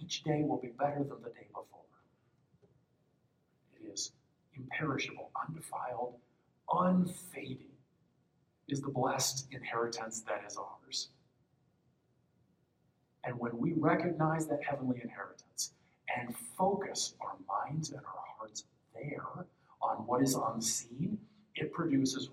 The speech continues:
rest and peace in our life, no matter what kinds of circumstances are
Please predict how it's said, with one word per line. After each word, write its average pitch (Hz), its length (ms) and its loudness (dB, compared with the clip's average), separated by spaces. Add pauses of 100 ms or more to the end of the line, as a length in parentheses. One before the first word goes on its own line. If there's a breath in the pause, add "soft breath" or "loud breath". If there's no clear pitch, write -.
(120)
rest 151 380 2
and - 160 -16
peace 147 340 -2
in - 80 -4
our 104 180 0
life, 139 220 8 (300 loud breath)
no 135 80 6
matter 123 220 6
what 120 260 2
kinds - 280 -4
of - 80 -6
circumstances - 840 -6
are 101 80 -16